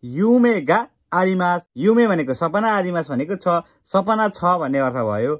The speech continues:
एक नम्बरमा गालिलियो। गालिलियो चाहिँ के भन्छ त? "चिक्यु वा उगो किमास", भनेको पृथ्वी चाहिँ हल्लिन्छ भन्ने अर्थ भयो है। दुई नम्बरमा आइन्स्टाइनले के भन्छ त?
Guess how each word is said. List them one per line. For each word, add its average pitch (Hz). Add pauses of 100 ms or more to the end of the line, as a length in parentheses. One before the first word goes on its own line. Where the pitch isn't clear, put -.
(340)
एक 220
नम्बरमा 190 (480)
गालिलियो। 202 (380)
गालिलियो 214
चाहिँ 190
के 233
भन्छ 139
त? 180 (360)
"चिक्यु 247 (140)
वा 127 (460)
उगो 220
किमास", 196 (240)
भनेको 147 (340)
पृथ्वी 220
चाहिँ 220
हल्लिन्छ 151
भन्ने 143
अर्थ 120
भयो 110
है। 139 (220)
दुई 208
नम्बरमा 214 (480)
आइन्स्टाइनले 208
के 233
भन्छ 127
त? 185